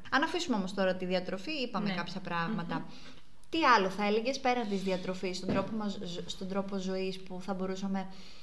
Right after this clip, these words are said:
Speaker 1: να μας μπλοκάρει, που θα μπορούσαμε να μην γίνεται σωστά και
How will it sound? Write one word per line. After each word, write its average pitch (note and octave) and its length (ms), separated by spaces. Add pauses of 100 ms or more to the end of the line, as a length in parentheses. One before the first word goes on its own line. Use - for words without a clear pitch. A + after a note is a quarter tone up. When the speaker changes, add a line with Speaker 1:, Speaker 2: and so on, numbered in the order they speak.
(160)
Speaker 1:
να G3 160
μας G3 200
μπλοκάρει, F#3 720
που - 120
θα G3+ 100
μπορούσαμε F#3 320
να G3 60
μην G3 100
γίνεται G3 220
σωστά F3+ 680
και F#3+ 300